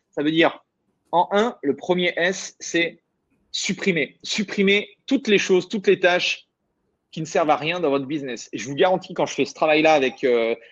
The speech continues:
avec des entrepreneurs, qu'il y a beaucoup de choses que des entrepreneurs font qui ne servent pas grand-chose à leur activité à la fin du compte. La deuxième chose, une fois qu'on a supprimé, on va chercher à simplifier.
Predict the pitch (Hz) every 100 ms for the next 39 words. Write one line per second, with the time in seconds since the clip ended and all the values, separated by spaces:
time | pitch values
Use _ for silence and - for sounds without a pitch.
0 | _ - 123 131 117 120 113 143 170 185
1 | 160 160 151 160 185 - - _ - 147
2 | 131 160 220 208 175 - 190 185 - -
3 | 139 143 143 - 139 - 139 135 135 165
4 | 175 - _ _ - 156 - - - 185
5 | 143 123 151 - 170 143 131 - 123 127
6 | 127 120 - 127 120 131 123 127 117 -
7 | 127 123 - 104 _ _ - - - -
8 | 156 196 208 196 254 202 180 220 180 160
9 | - 170 - - 170 233 - - _ 147
10 | 151 190 185 - 220 165 - - 208 190
11 | 180 185 - -